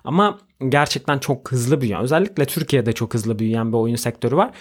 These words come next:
Şimdi bunların hepsi Take-Two'nun çatısı altına girdi.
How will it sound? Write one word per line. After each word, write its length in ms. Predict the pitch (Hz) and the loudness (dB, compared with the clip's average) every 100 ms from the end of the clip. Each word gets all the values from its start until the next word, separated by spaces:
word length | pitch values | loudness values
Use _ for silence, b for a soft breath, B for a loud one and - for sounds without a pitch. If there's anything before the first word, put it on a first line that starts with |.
| B | B
Şimdi 300 | - 147 135 | -2 2 4
bunların 320 | 156 165 160 160 | 4 4 4 2
hepsi 260 | 190 190 | 0 2
Take-Two'nun 600 | 185 180 - - 151 156 | 2 2 0 -2 0 0
çatısı 440 | 151 147 135 - 147 | -2 -4 -2 0 2
altına 320 | 139 - 151 | 2 0 0
girdi. 380 | 123 110 110 | 0 -2 -2